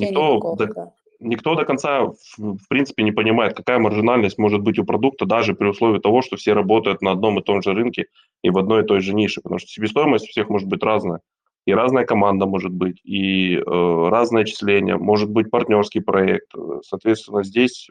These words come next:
Speaker 1: очень много, э, нюансов и моментов, э, которые, м, очень и очень дали-, далеки от того Н Д А, о котором могут говорить вот эти эксперты, с-, продающие наставничество в Telegram-каналах.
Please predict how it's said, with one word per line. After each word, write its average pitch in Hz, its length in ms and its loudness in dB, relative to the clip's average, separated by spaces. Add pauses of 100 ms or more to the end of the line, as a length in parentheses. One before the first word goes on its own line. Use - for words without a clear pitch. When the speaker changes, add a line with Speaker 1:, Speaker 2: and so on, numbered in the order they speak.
Speaker 1:
очень 113 320 0
много, 107 460 2 (560)
э, 90 300 0
нюансов 113 560 2
и - 40 0
моментов, 113 480 0 (200)
э, 90 480 2 (120)
которые, 101 540 2 (640)
м, 98 260 -4
очень 104 400 0 (520)
и 113 80 2
очень 113 360 2
дали-, 110 380 0
далеки 120 600 -2
от 98 180 -2
того 110 260 4
Н 101 140 0
Д 117 400 0
А, - 80 0
о - 40 0
котором 104 560 0
могут 110 380 -2
говорить 104 400 0
вот 101 140 -4
эти 107 200 -4
эксперты, 98 720 -2
с-, - 300 -20 (340)
продающие 107 680 0 (260)
наставничество 107 720 0
в - 60 -18
Telegram-каналах. 95 840 0